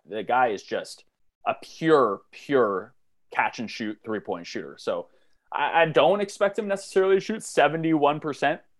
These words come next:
for, uh, the rest of his career, but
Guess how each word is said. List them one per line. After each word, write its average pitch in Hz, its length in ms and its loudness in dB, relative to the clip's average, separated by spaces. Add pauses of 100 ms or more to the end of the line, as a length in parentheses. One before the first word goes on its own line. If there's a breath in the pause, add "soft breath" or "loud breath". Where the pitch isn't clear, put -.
(400)
for, 123 360 4
uh, 117 280 -2
the 110 80 -8
rest 113 260 -4
of 104 80 -4
his 107 180 -8
career, 151 360 0 (140)
but 143 340 4